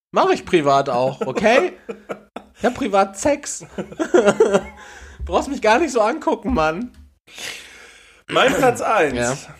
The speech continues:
Speaker 1: Jetzt bin ich mal
Speaker 2: Djadjik.
Speaker 1: gespannt. Ah, Djadjik. Ja, Djadjik.
Speaker 2: Griechischer Joghurt, ne, ne, ne Gurke nicht, nicht schneiden, sondern wirklich pürieren.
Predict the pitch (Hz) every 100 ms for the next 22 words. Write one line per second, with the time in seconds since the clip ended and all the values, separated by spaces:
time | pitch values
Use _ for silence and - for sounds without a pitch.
0 | - _ _ _ _ _ _ _ _ _
1 | - - _ 151 147 - 247 131 120 185
2 | 123 - _ _ _ - 180 175 135 175
3 | 147 139 123 156 185 208 202 180 175 165
4 | 143 - 143 - 180 180 185 196 156 160
5 | 156 151 151 147 147 131 - - - -
6 | 170 190 202 185 143 175 180 - 170 -
7 | 165 175 196 175 165 160 160 - - -
8 | 156 165 165 165 - - - - - 147
9 | 143 156 196 226